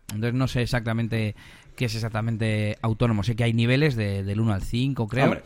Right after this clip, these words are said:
Speaker 2: s-, se han hecho bien su landing page, en teoría, según entro, me tienen que decir qué leches es esto, a ver.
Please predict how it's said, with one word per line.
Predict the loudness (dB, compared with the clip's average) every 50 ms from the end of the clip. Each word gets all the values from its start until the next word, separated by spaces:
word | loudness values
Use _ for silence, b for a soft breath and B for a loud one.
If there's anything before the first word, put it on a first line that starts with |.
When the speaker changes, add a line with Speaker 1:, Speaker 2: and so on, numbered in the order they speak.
| -14
Speaker 2:
s-, | -14 -14 -14 -16 -16 -16
se | -8 -2 2
han | 2 2
hecho | 2 2 0 -4 -2 2
bien | 4 4 4 6
su | 6 4 6
landing | 6 6 6 6 4 2 4
page, | 4 4 4 4 0 -8 -10 -8
en | -8 -4 -2
teoría, | 0 2 2 4 4 6 6 4 4 2 -2 -6
según | -12 -10 -6 -4 0 0
entro, | 2 2 6 6 6 6
me | 6 4
tienen | 0 0 0 4
que | 6 8
decir | 6 6 4 4 2 2 4
qué | 4 4 4 4
leches | 4 2 0 -4 -6 -6
es | -8 -10 -12
esto, | -16 -18 -16 -16 -12
a | -12 -12
ver. | -12 -14